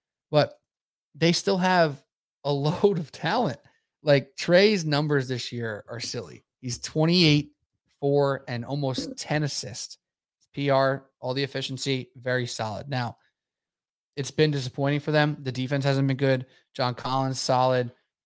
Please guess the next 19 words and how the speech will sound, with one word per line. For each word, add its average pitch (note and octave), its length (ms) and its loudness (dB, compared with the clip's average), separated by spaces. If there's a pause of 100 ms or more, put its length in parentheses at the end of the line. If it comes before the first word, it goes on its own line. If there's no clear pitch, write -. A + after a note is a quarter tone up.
(200)
Bogdan C3+ 480 2
Bogdanovic, B2+ 640 0
my A#2 160 -2
boy, C3 440 2
hasn't B2+ 380 0
been B2 160 -4
phenomenal, B2+ 720 -2 (320)
but C3+ 240 -4 (920)
they C3+ 120 -2
still D#3 160 -2
got B2+ 180 0
talent, G#2+ 320 -8 (180)
and A#2+ 100 -8
I'd C#3 180 0
still - 180 -4
be A2+ 140 -8
scared A2+ 320 -8
of G2+ 40 -14
them. G#2 220 -10